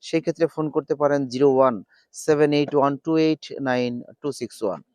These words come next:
টাঙ্গাইল প্রেস ক্লাবের নিচতলায় অপরাধ প্রকাশ চ্যানেলটি রয়েছে। আমরা সারা বাংলাদেশে অপরাধের বিরুদ্ধে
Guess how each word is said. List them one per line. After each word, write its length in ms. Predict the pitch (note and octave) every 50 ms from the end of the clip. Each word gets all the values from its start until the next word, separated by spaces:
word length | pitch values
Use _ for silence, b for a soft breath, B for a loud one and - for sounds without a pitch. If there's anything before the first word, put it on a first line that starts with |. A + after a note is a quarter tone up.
| _ _ _ _ _ _ _ _ _ _ _ _ _ _ _ _ _
টাঙ্গাইল 300 | - D#3 E3 E3 E3 D#3+
প্রেস 300 | D3+ - F#3 F#3+ F3 -
ক্লাবের 260 | - G3 F#3+ F3 F3
নিচতলায় 360 | E3+ D#3 - - D#3+ D3 C#3+
অপরাধ 260 | C3+ C3 C#3 C#3+ D3 - -
প্রকাশ 220 | E3 D3+ D#3 D3
চ্যানেলটি 360 | - D3+ D3 D#3 D3+ D3+ E3
রয়েছে। 420 | D3+ D#3 D3+ C#3+ - - F#3+ A3+ A#3+ - _ _ _ _ _ _ _ -
আমরা 200 | C#3+ D#3 D#3 D3
সারা 220 | - D3+ D3+ D3+
বাংলাদেশে 480 | D3 D3 C#3+ C#3 C3 C3 B2+ - - D3+
অপরাধের 420 | C3+ - C#3 C#3 C3+ C3 C#3 C3
বিরুদ্ধে 420 | B2+ C3+ C3+ B2+ B2 A#2+ B2+ A2+